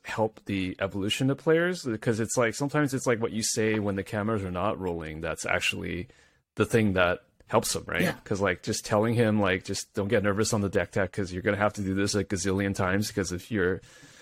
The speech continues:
Speaker 1: if you're a high-level Magic player, you're gonna have to do that." Like, that, that's just, like, good, um, good advice.
Speaker 2: Yeah, I've been thinking a lot about the term metagame. You know, and, and, and I think when we think about metagame, we, we think about this idea of this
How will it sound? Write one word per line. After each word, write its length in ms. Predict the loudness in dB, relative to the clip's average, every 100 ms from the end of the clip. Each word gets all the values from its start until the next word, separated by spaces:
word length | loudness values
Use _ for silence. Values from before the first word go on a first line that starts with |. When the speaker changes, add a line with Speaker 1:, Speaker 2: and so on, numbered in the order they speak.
| -20 _
Speaker 1:
if 160 | -4
you're 100 | 0
a 40 | 4
high-level 320 | 4 6 6
Magic 280 | 6 4 4
player, 180 | 6 6
you're 80 |
gonna 160 | 6 6
have 160 | 4 0
to 100 | -4
do 180 | -4
that." 340 | -2 0 0 0
Like, 180 | -2 0
that, 220 | -2 -2
that's 220 | -6 -4
just, 220 | -6 -4
like, 300 | -2 -4 -6 -18 _ 0
good, 260 | 2 4
um, 560 | 6 4 4 2 0 -2 -8 -20 -20 _ _
good 100 | 2
advice. 360 | 4 4 2 0
Speaker 2:
Yeah, 200 | 0 2
I've 120 | 6
been 100 | 6
thinking 220 | 6 4 4
a 60 |
lot 280 | 6 4 4
about 160 | 2 0
the 80 |
term 260 | -4 -4 -4
metagame. 360 | -6 -10 -12 -16 -20 _ _ _ _ _ _ _ _ _
You 160 | 2 4
know, 160 | 4
and, 160 | 2 0
and, 200 | 2 0
and 180 | 2 -2
I 60 | 2
think 200 | 2 4
when 120 | 6
we 120 | 6
think 340 | 4 -2 -4 -2
about 600 | 0 0 -2 -4 -8 -6
metagame, 420 | -4 -4 -4 -4
we, 160 | -4 -4
we 140 | -6
think 240 | -4 -6 -4
about 220 | -6 -4
this 180 | -2 -2
idea 420 | -2 0 0 0
of 140 | 0
this 200 | 0 0